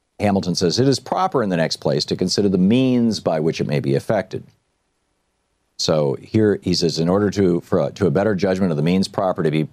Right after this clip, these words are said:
re-, presented to the United States will be of use to advert to those which have been employed with success in other countries." In other words, they're stealing this idea from England. It was called the Tudor Plan when King Henry the seventh came up with it.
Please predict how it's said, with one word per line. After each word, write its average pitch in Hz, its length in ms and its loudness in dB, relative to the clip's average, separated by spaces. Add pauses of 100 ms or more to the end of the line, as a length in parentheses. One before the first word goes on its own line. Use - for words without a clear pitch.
re-, 82 200 2
presented 90 380 -2
to 82 60 -2
the 82 60 2
United 82 220 0
States 85 260 -2
will 78 120 0
be 69 280 -2 (400)
of 73 120 -4
use 104 280 0
to 87 260 0
advert 110 640 0
to 98 100 2
those 90 340 2
which 80 140 0
have 80 180 0
been 78 280 0
employed 90 540 -2
with 92 240 0
success - 540 -2
in - 160 -6
other 95 200 0
countries." - 380 -4
In 98 40 0
other 95 100 2
words, 92 120 0
they're 98 80 -2
stealing 151 420 0
this 107 160 -2
idea 92 320 2
from 82 180 -2
England. 82 320 0
It 80 40 0
was 85 100 -2
called 113 200 -2
the 135 60 -6
Tudor 95 300 -2
Plan 71 340 -6
when 65 140 -16
King 82 180 -6
Henry 90 240 -4
the 73 100 -6
seventh 78 380 -4
came 62 220 -4
up 57 120 -4
with 52 140 -4
it. 50 80 -4